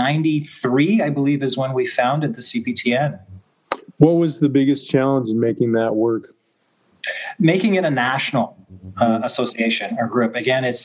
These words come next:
Speaker 1: still very Ontario-centric,
Speaker 2: Mm.
Speaker 1: but I think just the acceptance and, and the provincial sort of guidelines, provincial desires, provincial objectives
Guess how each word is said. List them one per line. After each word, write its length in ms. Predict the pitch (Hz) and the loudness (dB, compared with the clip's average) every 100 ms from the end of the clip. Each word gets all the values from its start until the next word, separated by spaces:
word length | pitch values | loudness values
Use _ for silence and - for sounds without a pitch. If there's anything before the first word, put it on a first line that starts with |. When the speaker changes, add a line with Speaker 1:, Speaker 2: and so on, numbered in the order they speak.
| - | 0
Speaker 1:
still 240 | 160 160 175 123 113 127 | 0 0 -2 -6 -2 2
very 420 | 131 135 131 131 127 | 2 2 0 0 -2
Ontario-centric, 1600 | 127 113 113 - 123 120 120 117 110 107 - - - - 226 - - - - | 0 0 0 -2 -2 0 0 0 0 -2 -2 -4 0 0 0 -6 -14 -12 -2
Speaker 2:
Mm. 220 | 120 117 | 0 2
Speaker 1:
but 80 | 120 | 0
I 20 | 120 | -2
think 260 | 170 170 | -4 -2
just 300 | 160 143 - | 0 0 0
the 100 | 135 117 | 0 0
acceptance 760 | - - 143 131 - 135 123 139 | -2 0 0 -2 -2 -2 0 0
and, 160 | 131 139 | -2 -2
and 220 | 135 120 | -2 -2
the 80 | - - | -4 2
provincial 880 | 135 127 151 165 - 170 160 156 147 | 2 2 0 0 -2 0 0 0 -2
sort 240 | - 143 123 | -2 -2 -2
of 40 | |
guidelines, 500 | 113 117 127 139 135 - | 0 0 0 -4 -6 -4
provincial 920 | 123 127 135 - 139 127 123 123 123 120 | -4 -2 -2 -2 0 2 0 0 -4 -2
desires, 540 | 113 120 127 127 127 | 0 2 2 0 -4
provincial 720 | - 117 131 127 - 131 120 | -6 -4 -2 -2 -2 -2 0
objectives 760 | 113 101 110 117 - 214 233 | -2 -2 -2 -2 0 0 0